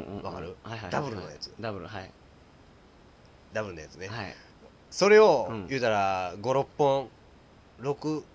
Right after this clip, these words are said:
Speaker 2: 七本。
Speaker 1: あー、五、六本。サビキの針みたいにつけるわや。
Speaker 2: うん。そう、七本。
Speaker 1: うんうん。
Speaker 2: 八本。まあ、九本つけたらつけすぎ。
Speaker 1: はい。
Speaker 2: 八本ぐらいか。
Speaker 1: はい。<laughs> ほんで？ <laughs> はい、ほんで、ほんで？
Speaker 2: それを、まあ、
Speaker 1: うん。
Speaker 2: つけて、
Speaker 1: うん。
Speaker 2: それをもうそのまま流すだけ。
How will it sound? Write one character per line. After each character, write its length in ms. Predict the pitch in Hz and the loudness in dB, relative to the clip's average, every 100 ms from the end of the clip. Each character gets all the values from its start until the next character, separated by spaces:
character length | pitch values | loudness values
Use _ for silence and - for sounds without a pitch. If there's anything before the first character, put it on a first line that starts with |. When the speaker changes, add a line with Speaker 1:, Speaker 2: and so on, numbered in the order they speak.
| - - - | -20 -20 -4
Speaker 2:
七 120 | 147 | 6
本。 200 | 185 185 | 8 10
Speaker 1:
あ 40 | 175 | 8
ー、 40 | |
五、 80 | 170 | 6
六 180 | 180 156 | 2 2
本。 160 | 190 | 0
サ 140 | 185 254 | 4 6
ビ 100 | 254 | 6
キ 80 | 226 | 2
の 100 | 190 | 2
針 180 | 147 | 2
み 80 | 143 | 2
た 80 | 127 | 2
い 20 | |
に 60 | 120 | -2
つ 60 | |
け 120 | 151 127 | -4 -4
る 60 | |
わ 60 | 107 | -4
や。 100 | 69 | -6
Speaker 2:
う 0 | |
ん。 40 | - - | -14 -10
そ 140 | - | -8
う、 60 | 123 | -4
七 200 | 131 123 | -4 -4
本。 240 | 113 98 - - | -6 -8 -10 -8
Speaker 1:
う 40 | |
ん 40 | 120 | -8
う 40 | |
ん。 340 | 98 107 104 - | -8 -8 -10 -10
Speaker 2:
八 180 | - 117 - | -14 -14 -10
本。 260 | 139 135 123 - - - - - - | -8 -8 -10 -18 -20 -20 -20 -20 -12
ま 120 | 143 135 | -6 -6
あ、 20 | |
九 180 | 208 214 | -4 -4
本 240 | 160 113 | -4 -6
つ 80 | - | -8
け 120 | 139 | -4
た 100 | 120 | -4
ら 80 | 107 | -6
つ 100 | 92 | -8
け 60 | |
す 120 | 90 85 | -8 -10
ぎ。 100 | 76 - | -18 -14
Speaker 1:
は 100 | 110 | -10
い。 40 | - | -6
Speaker 2:
八 40 | |
本 160 | 147 139 | -4 0
ぐ 80 | 147 | -2
ら 80 | |
い 60 | 92 | -2
か。 80 | 92 107 | -8 -8
Speaker 1:
は 100 | - | -8
い。 20 | - - - - | -8 -12 -14 -16
<laughs> 540 | - - - - - - | -16 -16 -16 -20 -20 -10
ほ 80 | 117 | -6
ん 40 | |
で？ 140 | 113 | -6
<laughs> 1400 | - - - - - - - - - - - - - 214 | -6 -10 -12 -16 -18 -20 -20 -20 -20 -20 -20 -20 -14 -10
は 80 | 127 | -6
い、 20 | |
ほ 80 | 127 | -6
ん 40 | |
で、 60 | 117 | -6
ほ 40 | |
ん 40 | 107 | -4
で？ 60 | 127 | 4
Speaker 2:
そ 100 | 226 | 6
れ 100 | 233 | 6
を、 120 | 202 | 4
ま 220 | 156 123 | 2 0
あ、 20 | |
Speaker 1:
う 40 | 117 | -2
ん。 80 | 120 - - - - | -6 -16 -20 -20 -12
Speaker 2:
つ 80 | - | -4
け 100 | 151 | -4
て、 240 | 110 85 - | -4 -6 -10
Speaker 1:
う 60 | 113 | -10
ん。 80 | 98 | -2
Speaker 2:
そ 100 | 220 | 2
れ 80 | 233 | 4
を 60 | |
も 100 | 127 | 2
う 40 | 107 | -4
そ 120 | 208 | -4
の 60 | 180 | -2
ま 100 | 147 | 0
ま 140 | 175 | -2
流 80 | 151 | -2
す 100 | 104 | -10
だ 100 | 92 | -12
け。 200 | 82 | -12